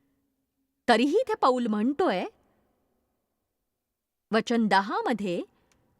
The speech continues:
फिलिप्पिकरास तीन दहा, "हे अशासाठी आहे की मी कशीही करून त्याची ओळख करून घ्यावी." त्याला देवाची ओळख होतीच,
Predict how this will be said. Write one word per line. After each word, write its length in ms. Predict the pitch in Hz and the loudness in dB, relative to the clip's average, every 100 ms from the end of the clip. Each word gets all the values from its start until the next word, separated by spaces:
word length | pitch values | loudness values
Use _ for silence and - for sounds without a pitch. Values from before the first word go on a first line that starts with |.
| _ _ _ _ _ | _ _ _ _ _
फिलिप्पिकरास 720 | 277 285 - 370 285 262 269 - | 2 4 2 -2 0 0 -2 -2
तीन 240 | 262 247 220 | 0 2 0
दहा, 440 | 185 196 254 214 - _ _ _ _ _ _ _ _ _ _ _ _ _ _ _ _ _ | -2 -4 -4 -6 -10 _ _ _ _ _ _ _ _ _ _ _ _ _ _ _ _ _
"हे 100 | 320 | 2
अशासाठी 640 | 370 254 - 440 - - 320 | 4 2 0 -2 -2 -2 2
आहे 280 | 269 240 330 | 2 2 -2
की 140 | 381 | -2
मी 120 | 302 - | -2 -2
कशीही 440 | 208 - 339 466 508 | -2 0 0 0 0
करून 240 | 392 370 | -2 0
त्याची 320 | 320 226 285 | -2 -2 0
ओळख 220 | 214 196 196 | 0 0 -4
करून 220 | 202 185 185 | -4 -4 -4
घ्यावी." 320 | 175 160 208 - _ _ - - | -4 -4 -8 -10 _ _ -20 -2
त्याला 180 | 302 311 | 2 2
देवाची 480 | 294 254 285 415 392 | 2 0 -2 0 2
ओळख 260 | 330 233 277 | 4 2 0
होतीच, 680 | - 220 480 370 214 - | -2 -2 2 2 0 -8